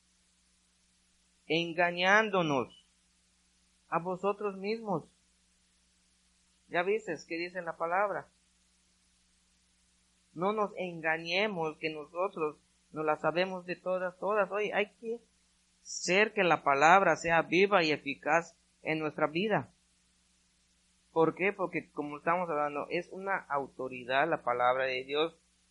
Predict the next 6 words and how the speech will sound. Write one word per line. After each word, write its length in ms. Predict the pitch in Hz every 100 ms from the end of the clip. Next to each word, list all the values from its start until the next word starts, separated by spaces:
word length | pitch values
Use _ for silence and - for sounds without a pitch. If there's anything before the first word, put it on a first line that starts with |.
| _
en 140 | 135 139
nosotros, 520 | 139 143 165 175 139 _ _ _ _ _
para 220 | - 151 139
nuestra 320 | 131 - 123
vida. 400 | 120 175 165 - _ _ _ _ _ _ _ _ _ _ _ _ _ _ _ _ _ _ _ _ _ _ _ _ _ _ _ _ _ _
¿Mm? 200 | 123 147